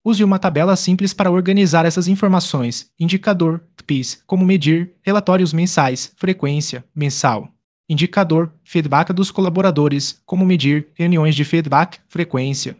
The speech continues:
trimestral. Indicador, análise de tempo, como medir, comparação de tempo de tarefas, frequência, semanal.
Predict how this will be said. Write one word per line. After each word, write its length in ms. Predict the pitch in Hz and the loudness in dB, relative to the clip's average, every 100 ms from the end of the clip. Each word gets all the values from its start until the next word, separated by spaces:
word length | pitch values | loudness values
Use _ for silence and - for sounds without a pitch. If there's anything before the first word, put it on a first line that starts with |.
| _ | _
trimestral. 720 | 180 170 156 151 117 - - _ _ _ _ | -4 -2 -2 0 -2 -4 -14 _ _ _ _
Indicador, 640 | 170 190 196 170 147 127 _ | -4 -2 -2 -2 -2 -4 _
análise 440 | - 151 143 160 147 | -8 -2 0 0 -2
de 100 | 160 | -4
tempo, 420 | 160 156 156 156 - | -2 -2 -4 -10 -6
como 220 | 180 180 | -2 0
medir, 420 | 196 135 131 139 _ | 0 0 -4 -6 _
comparação 540 | 220 220 220 208 190 | -6 -2 -2 -2 -2
de 100 | 185 | -2
tempo 280 | 196 180 180 | -2 -2 -2
de 100 | 180 | -4
tarefas, 580 | 196 165 151 156 165 - _ | -2 -2 -2 -2 -6 -8 _
frequência, 680 | 175 175 123 120 113 110 - - | -6 -4 -6 -4 -8 -12 -18 -10
semanal. 600 | - 175 170 147 104 | -4 -2 -2 -2 -6